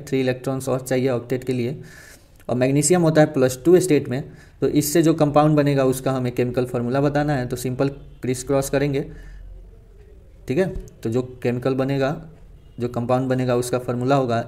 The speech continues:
एम जी थ्री एक्स टू। तो इसमें से correct answer होगा D, एम जी थ्री एक्स टू। में पूछा गया नेक्स्ट क्वेश्चन, "Among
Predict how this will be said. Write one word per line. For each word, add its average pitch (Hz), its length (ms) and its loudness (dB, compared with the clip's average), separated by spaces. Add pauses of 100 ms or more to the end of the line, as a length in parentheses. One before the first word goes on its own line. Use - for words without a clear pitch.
एम 139 220 0
जी 175 320 2
थ्री 120 140 -2 (280)
एक्स 113 420 -6
टू। 110 80 -4 (1040)
तो 113 100 0
इसमें 120 220 0
से 139 160 2
correct 131 340 0
answer 143 240 2
होगा 139 300 0
D, 113 340 -4
एम 117 140 -4
जी 127 120 -2
थ्री 127 220 -4 (200)
एक्स - 260 -10
टू। 110 120 -6 (1600)
में 131 160 -6
पूछा 123 280 -6
गया 120 160 -4
नेक्स्ट 120 320 -6
क्वेश्चन, 123 400 -6 (1800)
"Among 147 340 6